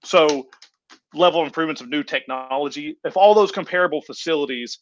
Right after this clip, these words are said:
have a better Jumbotron, you have to have a better Jumbotron. But if one of them comes out and wants to put in, you know, hovering seats, it doesn't mean that the Titans would have to do it. They, the majority of them would have to do that, is how they define this.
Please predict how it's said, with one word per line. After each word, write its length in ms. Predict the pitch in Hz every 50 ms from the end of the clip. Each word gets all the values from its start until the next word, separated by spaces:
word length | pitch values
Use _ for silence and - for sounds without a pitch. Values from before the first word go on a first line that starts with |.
| _ _
have 180 | - 180 185 170
a 60 | 175
better 260 | - - 170 160 151 139
Jumbotron, 840 | 127 117 151 147 143 135 135 131 - - 147 139 139 139 139 135 131 127 _ _ _ _
you 160 | - 160 185 185
have 180 | 160 160 151 143
to 60 | 131
have 120 | 135 143 120
a 40 |
better 260 | 113 110 123 120 117 110
Jumbotron. 760 | 110 117 110 98 104 101 92 - - 110 92 90 87 95 110 _ _ _ _ _
But 120 | - 175 170
if 80 | 165 135
one 320 | 135 143 160 202 247 269
of 160 | 247 214 175
them 200 | 147 175 165 160
comes 280 | 151 - 165 156 151 151
out 220 | 156 160 160 156
and 100 | 147 143
wants 200 | 143 156 151 -
to 80 | - 156
put 200 | - - 165 151
in, 220 | 151 147 143 143
you 80 | 147 151
know, 260 | 139 131 123 120 120 120 _ _ _ _
hovering 520 | - - 240 240 208 202 190 185 175 165 151
seats, 680 | - - - 233 226 151 135 - - - - - - _ _ _ _ _ _ -
it 100 | 156 156
doesn't 360 | - 208 196 - 196 190 190
mean 340 | 156 160 175 175 175 170 160
that 180 | 147 147 147 143
the 80 | 170
Titans 400 | - - - 180 170 143 - 135
would 100 | 113 120
have 140 | 123 120 117
to 80 | - 120
do 200 | 113 113 107 101
it. 100 | 101 - -
They, 220 | 143 139 143 151 147 _ _ _ _ _ _ _ _ _ 160 151
the 160 | 151 151 156 -
majority 600 | 156 156 151 - 170 190 175 170 156 135 120 117
of 120 | 110 104
them 220 | 110 104 95 98 101
would 140 | 110 110 110
have 200 | 113 101 - _
to 100 | _ _ _
do 80 | 92 - - 92
that, 600 | 90 - - _ _ _ _ _ _ _ _ 123
is 100 | 127 -
how 180 | - 139 123
they 140 | 117 120 117
define 420 | 110 117 110 - - 98 87 87 87 82 _
this. 220 | - - - -